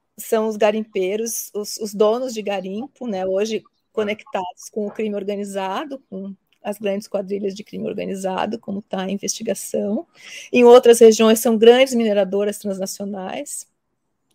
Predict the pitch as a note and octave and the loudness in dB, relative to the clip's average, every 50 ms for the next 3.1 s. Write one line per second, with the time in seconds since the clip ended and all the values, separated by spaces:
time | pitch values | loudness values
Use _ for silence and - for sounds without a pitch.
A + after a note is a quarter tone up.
0 | _ _ - A3+ F#3+ F#3+ F#3+ - - - A3+ A3+ A3+ G#3+ G3 G3+ G#3+ A3+ A3 G#3+ | _ _ -6 -4 -2 -2 -4 -6 -8 -6 -4 -2 -2 0 0 -2 -2 -2 -4 -6
1 | G#3 G3+ G#3+ - - G3+ G3+ G3+ G#3 G#3+ A3 A3+ A#3 B3+ _ _ _ - G3+ F#3+ | -6 -6 -6 -8 -8 -8 -6 -6 -6 -4 -4 -4 -6 -8 _ _ _ -8 -6 -6
2 | - - G#3 G#3 - G#3 G#3 G3+ - - G#3+ - - - G#3 G3+ G3 G3 G3 F#3+ | -4 -6 -6 -6 -6 -6 -8 -6 -8 -8 -10 -8 -6 -6 -4 -2 -2 -2 -2 -2
3 | G#3 - | -4 -6